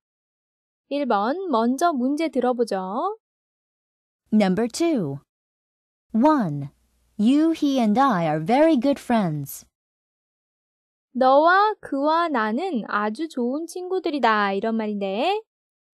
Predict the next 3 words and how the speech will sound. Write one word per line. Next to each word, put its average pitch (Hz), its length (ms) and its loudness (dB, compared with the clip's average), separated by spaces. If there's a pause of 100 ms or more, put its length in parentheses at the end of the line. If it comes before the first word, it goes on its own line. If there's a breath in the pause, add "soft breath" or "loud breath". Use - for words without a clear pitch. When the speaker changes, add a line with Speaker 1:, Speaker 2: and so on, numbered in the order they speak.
(220)
Speaker 1:
너, 240 440 2 (380)
그, 269 420 -2 (320)
나. 214 560 0